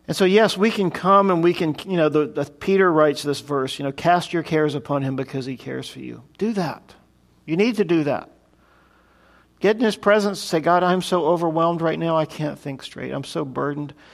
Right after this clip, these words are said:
I, I don't know how I'm gonna get through this day or this week or that event that's coming up in my future that I'm so concerned about."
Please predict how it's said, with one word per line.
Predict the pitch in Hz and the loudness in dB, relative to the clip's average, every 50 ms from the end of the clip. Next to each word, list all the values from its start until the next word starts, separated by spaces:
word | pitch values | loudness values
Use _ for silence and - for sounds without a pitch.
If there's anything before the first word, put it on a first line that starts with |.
| - - - - - - | -20 -20 -20 -20 -12 -8
I, | - - - 160 175 | -6 -4 0 2 2
I | |
don't | 170 196 190 | 4 4 4
know | 185 175 | 4 4
how | 143 170 180 | 4 4 4
I'm | 175 170 | 4 4
gonna | 175 165 165 | 2 0 0
get | 156 160 160 151 135 | 0 0 0 0 -2
through | - 156 156 156 | -2 -2 -2 0
this | 147 151 143 - - | 0 -2 -4 -4 -6
day | - 147 160 151 151 151 | -4 -2 0 2 2 2
or | 151 143 147 | 2 0 0
this | 139 143 139 - | -2 -4 -6 -6
week | 143 143 151 151 151 143 147 - | -6 -2 -2 -2 -2 -2 -4 -6
or | 143 143 | -4 0
that | 156 156 151 147 | 0 0 2 0
event | 151 131 135 - - - 196 | -2 -2 0 0 0 0 -2
that's | 143 139 - | -6 -10 -10
coming | - - 147 147 143 139 | -8 -8 -6 -4 -4 -6
up | 147 143 | -6 -6
in | 143 143 | -6 -6
my | 147 139 139 | -4 -4 -6
future | - - 151 151 143 - - 147 139 | -6 -8 -8 -8 -8 -6 -6 -6 -6
that | 139 135 127 127 | -6 -6 -8 -8
I'm | 127 147 143 | -8 -8 -8
so | 131 - - - 151 147 147 | -8 -8 -6 -4 -2 -2 -2
concerned | 147 - 135 135 - - - 147 143 147 143 135 | -4 -8 -12 -14 -12 -10 -8 -8 -6 -6 -8 -10
about." | 120 123 123 123 120 117 _ _ | -12 -12 -12 -14 -14 -18 _ _